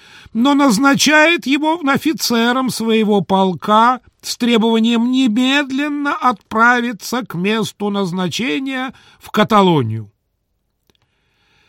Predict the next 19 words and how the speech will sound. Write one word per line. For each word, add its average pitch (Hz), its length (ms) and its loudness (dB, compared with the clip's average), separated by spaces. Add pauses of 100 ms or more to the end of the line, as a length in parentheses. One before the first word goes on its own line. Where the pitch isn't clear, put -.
(560)
Второе 262 540 4
действие 156 600 -2
переносит 202 680 2
нас 226 360 0
в - 100 -12
спальню 160 680 0
графини. 139 760 -6 (680)
Сюзанна, 254 720 2
посвятившая 214 880 -2
госпожу 196 680 0
в - 120 -8
планы, 190 600 2
которые 170 540 -2
строит 190 680 -2
на 170 80 -2
её 170 360 0
верную 165 500 -2
служанку 165 680 -6
граф, 220 420 -2